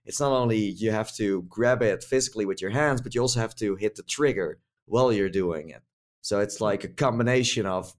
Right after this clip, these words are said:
buttons and your hands. So first it was, like, super hard to do because I kept on dropping stuff and, like, super clumsy.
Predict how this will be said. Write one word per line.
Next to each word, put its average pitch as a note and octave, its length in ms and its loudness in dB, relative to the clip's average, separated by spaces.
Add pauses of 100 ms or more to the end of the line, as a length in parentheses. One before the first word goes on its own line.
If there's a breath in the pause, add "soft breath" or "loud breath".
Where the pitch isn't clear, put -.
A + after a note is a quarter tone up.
buttons D#3 760 0
and C3+ 300 2
your G#2+ 160 2
hands. F2+ 540 -6 (680 loud breath)
So B2+ 480 2 (180)
first D#3+ 300 2
it C#3 40 2
was, C3+ 140 2
like, C3+ 180 4
super E3 280 4
hard B2 260 4
to A2+ 60 -4
do C3 140 6
because G#2 220 -2
I G2 40 0
kept A2 260 -2
on G2+ 100 -2
dropping G2+ 400 0
stuff F#2+ 440 0
and, F2+ 80 0
like, F2 300 -2
super A#2 320 -4
clumsy. G#2 680 -4